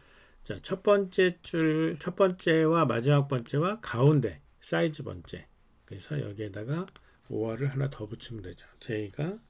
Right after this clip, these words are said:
어, 사이즈 번째가 아니라 사이즈 마이너스 삼 번째. 이렇게 해야 사이즈 번째가 나오죠.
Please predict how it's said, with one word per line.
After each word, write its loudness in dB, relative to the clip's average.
어, -10
사이즈 2
번째가 -4
아니라 -2
사이즈 -2
마이너스 -4
삼 -2
번째. -4
이렇게 2
해야 4
사이즈 0
번째가 -2
나오죠. -6